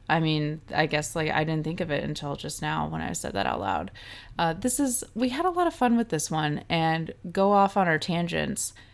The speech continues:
and hopefully make you laugh a little bit, but bring it all back in. Hope that you're staying focused and enjoy this one.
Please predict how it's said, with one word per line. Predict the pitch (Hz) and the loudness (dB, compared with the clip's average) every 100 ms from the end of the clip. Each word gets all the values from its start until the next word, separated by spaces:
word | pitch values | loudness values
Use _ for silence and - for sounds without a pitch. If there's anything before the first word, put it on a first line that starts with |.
| - | -8
and | - 165 160 160 | -2 2 2 0
hopefully | - 214 - 190 | -2 -2 0 0
make | 170 165 | 0 0
you | 160 | 0
laugh | 160 151 156 | 4 4 4
a | |
little | 151 147 | 0 0
bit, | 147 143 143 - | 0 0 -2 0
but | 147 - - - - - - | 0 0 -6 -20 -20 -8 4
bring | 214 226 | 6 8
it | 196 | 8
all | 180 | 8
back | 175 160 - | 8 8 6
in. | 156 160 160 - - - - - | 0 0 -2 -6 -16 -20 -20 -2
Hope | 202 202 | -2 2
that | 180 | 0
you're | 165 | 0
staying | 156 - 160 156 | -2 -2 -2 -2
focused | - 156 - 160 151 - - - - 170 | -2 -2 -2 -4 -4 -6 -8 -14 -6 -2
and | 160 151 156 - | 0 0 -2 -2
enjoy | 175 165 - 160 - 107 | -2 -2 -4 -2 -2 -2
this | 104 - | -6 -6
one. | 139 120 104 143 | -6 -8 -8 -10